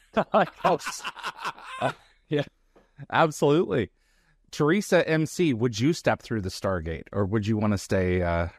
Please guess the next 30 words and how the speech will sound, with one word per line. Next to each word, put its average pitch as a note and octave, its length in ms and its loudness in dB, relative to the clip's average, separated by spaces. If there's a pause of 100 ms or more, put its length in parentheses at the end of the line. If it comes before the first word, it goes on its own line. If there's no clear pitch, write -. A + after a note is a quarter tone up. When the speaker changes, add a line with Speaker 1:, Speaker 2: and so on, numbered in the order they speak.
Speaker 2:
Earthside? F2 480 -2 (1200)
Speaker 1:
Man, G#2+ 220 0
I G#2+ 120 0
don't G#2 120 0
know. F2 80 -2
I G#2 140 0
think F#2+ 280 -4
I F2+ 80 0
would. E2+ 200 -4
I F#2 80 -2
mean, A#2 140 0
if, B2+ 160 -2
like, D#3+ 140 2
you F#3+ 120 -2
really, D#3 200 2
like, D3 200 -4
oh, C3+ 280 2
it A2+ 120 -2
sounds, A2 300 2
like, G2+ 100 0
kinda G2+ 180 -2
cool, F#2+ 460 0
you F#2 100 -2
know, F2 400 0
like, E2+ 200 -4 (480)
but, A#2 140 0
like, C3 240 0
if D3+ 120 0
I, F#3 80 4
like, G3+ 140 2